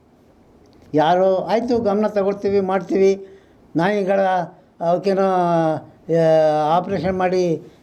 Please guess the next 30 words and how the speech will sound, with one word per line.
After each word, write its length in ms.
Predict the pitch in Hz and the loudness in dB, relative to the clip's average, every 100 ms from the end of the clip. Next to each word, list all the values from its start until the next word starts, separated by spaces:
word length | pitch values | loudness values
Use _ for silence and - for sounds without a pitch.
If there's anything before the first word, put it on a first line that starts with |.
| _ | _
ಆ, 40 | 160 | 0
ಇಂಜೆಕ್ಷನ್ 680 | 165 165 175 202 175 190 | 2 2 0 -2 -2 -4
ಕೊಡ್ತೀವಿ, 460 | 170 170 - 185 196 | -4 -6 -4 -2 0
ನಾವು, 560 | 175 170 175 156 147 - - 165 | 2 2 2 0 -4 -10 -12 -4
ಆ, 300 | 160 160 156 | 0 2 2
ಹೆಚ್ಚಿಗೆ 440 | 147 170 214 202 | 0 0 0 2
ಅವು 240 | 185 170 | 2 2
ಬೆಳೆದೇ 360 | 139 175 220 208 | 0 0 0 0
ಇದ್ದಂಗೆ 500 | 190 180 180 151 - - | 0 -2 -2 -4 -6 -10
ಫ್ಯಾಮಿಲಿ 360 | - 175 208 202 | -4 -2 0 -4
ಪ್ಲಾನಿಂಗ್ 380 | 196 185 180 170 | -4 -6 -8 -6
ಥರ 200 | 185 175 | -4 -2
ನಾವು 200 | 170 156 | -2 0
ಮಾಡ್ತೀವಿ" 460 | 151 196 - 175 | 0 -2 -4 -4
ಅಂದರು. 440 | 170 160 151 175 - - - _ _ - - _ | -2 -2 -4 -6 -14 -20 -20 _ _ -20 -20 _
ಅದು 160 | - 131 | -8 -4
ಎಲ್ಲಿ 420 | 135 135 147 165 | -2 0 2 4
ಯಾರಿಗೆ 360 | 160 151 170 170 | 4 2 -2 -2
ಮಾಡಿದ್ರು, 360 | 175 175 180 | -2 0 0
ಏನು 260 | 180 160 175 | 0 0 0
ಮಾಡಿದ್ರು, 340 | 170 165 185 | 0 0 0
ಒಟ್ಟಿನ 300 | 175 160 170 | 0 0 2
ನಾಯಿಗಳ 440 | 165 156 190 170 180 | 2 2 2 0 -2
ಸಂತತಿ 480 | 175 175 180 - 202 | -2 -4 -4 -2 -2
ಜಾಸ್ತಿನೇ 580 | 131 202 220 233 214 | 0 -2 -2 -4 -4
ಆಗ್ತಾಯಿದೆ. 720 | 196 151 202 175 208 247 247 - - - - - - - - - - - 135 | -4 -4 -4 -2 -4 -6 -8 -20 -20 -20 -20 -20 -20 -20 -20 -20 -20 -14 -4
ಜನರಿಗೆ 600 | 156 240 247 247 233 226 240 - - - 208 | 0 2 2 2 2 0 -2 -8 -18 -6 -2
ಇವತ್ತು 220 | 214 220 | 0 0
ಏನಾಗಿದೆ 420 | 240 254 247 240 | 0 0 0 0
ಅಂದರೆ 380 | 233 247 233 | 0 2 2